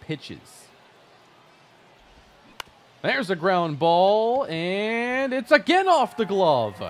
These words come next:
Like, how many of those infield singles have we had today? This is unreal. This is a statistical anomaly. I gotta see how many it is. I hope the pitching analysis will let us know.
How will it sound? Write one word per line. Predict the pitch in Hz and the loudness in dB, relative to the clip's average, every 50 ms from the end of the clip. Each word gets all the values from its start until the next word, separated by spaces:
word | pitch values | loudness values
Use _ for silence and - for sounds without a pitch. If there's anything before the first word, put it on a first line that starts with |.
| 78 78 - - - - - - - | -10 -12 -16 -20 -20 -20 -20 -6 -4
Like, | 202 208 - | -2 -2 0
how | 202 302 370 392 | 2 2 2 2
many | 392 381 370 359 339 | 0 -2 0 0 0
of | 320 294 233 | 0 2 2
those | 277 277 262 196 262 | 2 2 2 0 -2
infield | 277 269 262 - 262 254 233 233 185 | -4 -4 -6 -6 -2 -2 -2 -2 -2
singles | - - 254 240 226 220 214 180 | -4 -6 -4 0 2 0 2 2
have | 214 202 196 | 0 0 0
we | 226 220 | -2 -4
had | 214 240 240 240 208 196 | -4 -2 -4 -4 -4 -4
today? | 208 185 156 120 104 92 82 87 - - - - - - - | -4 -4 -2 -2 -4 -4 -8 -12 -16 -20 -20 -20 -20 -14 -8
This | - 233 254 - - | -6 -6 -6 -4 -4
is | 302 254 196 226 | -4 -2 0 2
unreal. | 240 247 233 233 240 247 233 185 131 101 80 78 92 - - - - - - - - - - - - - - - - - _ _ _ _ _ _ _ _ _ _ _ _ | 2 2 2 0 -2 -2 0 0 0 -2 -2 -6 -10 -16 -20 -20 -20 -20 -20 -20 -20 -20 -20 -20 -20 -20 -20 -20 -20 -20 _ _ _ _ _ _ _ _ _ _ _ _
This | - 190 214 196 | -6 -6 -6 -4
is | 226 226 196 | -6 -8 -6
a | 208 190 | -8 -8
statistical | - - 190 - 262 262 240 - - 254 - 254 254 233 214 | -8 -10 -6 -4 -4 -4 -4 -6 -8 -6 -4 -2 0 0 0
anomaly. | 208 214 233 226 233 214 190 143 113 98 85 - - - - - - - | 0 0 0 0 0 0 -2 -4 -4 -6 -8 -12 -16 -20 -20 -20 -18 -10
I | - 151 | -8 -6
gotta | 190 240 220 196 185 | -2 -2 -2 -2 -2
see | 180 - 220 202 | -4 -6 -6 -6
how | 175 160 160 | -4 -4 -4
many | 160 156 147 139 135 123 | -4 -6 -6 -6 -6 -6
it | 127 | -4
is. | 131 120 107 101 113 | -4 -6 -6 -6 -4
I | |
hope | 120 156 180 - | -4 -4 -4 -4
the | 143 117 | -6 -8
pitching | - 175 170 - - 156 135 139 | -6 -8 -8 -6 -8 -8 -8 -6
analysis | 131 135 135 131 127 147 131 - - 165 151 - - | -4 -2 0 0 0 -2 -4 -6 -4 -4 -4 -4 -4
will | 143 135 123 113 110 113 - - - - - - - - - - - - | -4 -2 -2 -2 -4 -6 -10 -18 -20 -20 -20 -20 -20 -20 -20 -20 -16 -8
let | 139 160 156 | -6 -4 -4
us | 143 120 117 - - | -4 -4 -6 -8 -12
know. | 127 127 151 175 180 127 107 98 95 95 - | -10 -8 -4 -2 -2 -2 -2 -4 -6 -10 -14